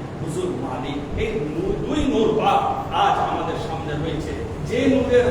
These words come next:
ধারা আরব থেকে চলেছিল আপনার রসুল পাক ও গস পাক ও মাওলা পাকের আদেশ পাক নিয়ে, সেই নূরের ধারার মধ্যে দুই নূর এখন আমাদের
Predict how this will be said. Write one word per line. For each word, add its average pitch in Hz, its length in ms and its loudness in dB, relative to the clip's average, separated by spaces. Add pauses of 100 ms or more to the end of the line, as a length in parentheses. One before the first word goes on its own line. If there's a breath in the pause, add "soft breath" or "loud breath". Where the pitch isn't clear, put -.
ধারা - 260 2 (360)
আরব - 200 4 (100)
থেকে - 160 0 (100)
চলেছিল - 400 0 (760)
আপনার 208 340 2
রসুল 208 220 2 (160)
পাক 208 160 4 (100)
ও - 20 0 (120)
গস 214 220 2 (100)
পাক - 140 0 (120)
ও 190 120 0
মাওলা - 240 0 (100)
পাকের - 340 0 (440)
আদেশ 330 220 2 (100)
পাক 339 160 4 (100)
নিয়ে, 330 200 4 (340)
সেই 208 160 0 (100)
নূরের - 300 0 (100)
ধারার - 320 -2
মধ্যে - 200 -4 (140)
দুই - 280 -4 (120)
নূর 185 200 -2 (320)
এখন 190 180 -4 (120)
আমাদের 143 280 -4